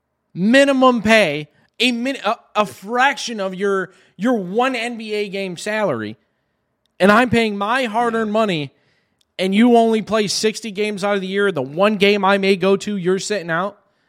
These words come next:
Speaker 1: As a fan of that franchise,
Speaker 2: That would suck.
Speaker 1: I would not,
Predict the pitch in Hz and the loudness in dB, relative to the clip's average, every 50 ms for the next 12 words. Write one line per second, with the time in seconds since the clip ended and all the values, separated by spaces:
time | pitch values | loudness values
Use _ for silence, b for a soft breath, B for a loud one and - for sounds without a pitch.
0 | _ _ _ _ _ _ _ - 185 196 147 175 139 - - - 196 214 233 240 | _ _ _ _ _ _ _ -2 0 2 2 0 -2 -2 0 2 2 4 4 4
1 | 233 220 190 175 196 208 190 151 156 190 196 190 185 160 - 139 117 104 92 80 | 4 2 4 4 4 4 2 2 2 2 2 2 2 0 -2 -2 -2 -2 -2 -6
2 | - - - _ _ _ _ _ _ _ _ _ _ _ _ _ _ _ _ _ | -10 -16 -18 _ _ _ _ _ _ _ _ _ _ _ _ _ _ _ _ _
3 | _ _ _ _ 120 120 123 120 113 104 - - - - 117 110 101 - 180 180 | _ _ _ _ -16 -14 -12 -12 -12 -14 -16 -16 -14 -12 -10 -10 -2 0 2 4
4 | 180 180 180 175 170 180 175 175 180 180 175 170 - | 4 4 2 0 0 2 4 4 4 4 2 0 -4